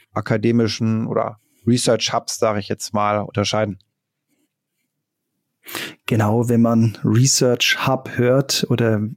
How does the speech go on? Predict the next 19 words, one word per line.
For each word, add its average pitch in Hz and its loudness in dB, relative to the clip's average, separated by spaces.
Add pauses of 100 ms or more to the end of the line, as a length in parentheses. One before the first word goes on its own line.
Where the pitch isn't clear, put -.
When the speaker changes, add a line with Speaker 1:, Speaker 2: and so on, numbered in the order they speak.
(120)
Speaker 2:
Research 113 2
Lab, 120 2 (380)
dann 117 2
denkt 123 4
man 110 2 (200)
an 107 2
ein 98 -4
Digitallabor, 123 2
vielleicht 110 0
an 113 2
R 127 0
W 131 0
T 123 0
H 113 0
Aachen 123 2
Reallabor, 135 2
also 120 0
Blockchain 120 0
Reallabor 131 2